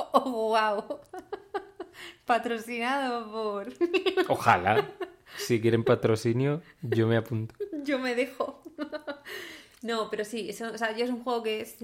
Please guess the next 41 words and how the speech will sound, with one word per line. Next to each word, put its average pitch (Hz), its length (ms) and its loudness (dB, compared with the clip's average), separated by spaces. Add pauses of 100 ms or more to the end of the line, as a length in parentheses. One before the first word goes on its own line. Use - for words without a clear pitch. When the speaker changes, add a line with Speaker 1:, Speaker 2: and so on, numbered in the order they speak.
Speaker 1:
si - 160 -12
te 226 100 -4
gustan, 247 280 -4
es, 254 160 -6 (120)
o 233 60 -10
sea, 220 220 -8
es 226 100 -10
lo 240 100 -2
que 220 100 -4
te, 214 180 -10
tú 220 100 -4
decías 208 400 -4
antes, 196 240 -12
te 202 80 -12
tienen 226 240 -8
que - 60 -18
jugar, 233 420 -10 (420)
eh, 214 220 -8 (140)
jugar. - 420 -16 (280)
<laughs> - 280 -20
Tiene 233 300 2
que 302 100 0
gustar 254 340 -4
una 214 160 -6
cosa 214 200 -8
muy 208 120 -8
concreta, 202 440 -10
que 208 140 -8
es 202 180 -16 (160)
juegos 196 240 -8
de 196 80 -10
gestión 220 580 -10
y 214 80 -10
los 190 180 -10
dinos. 180 380 -12 (220)
Si - 160 -12
no 202 100 -8
te 220 60 -10
gusta, 247 480 -10
pues - 260 -12
bueno, - 160 -18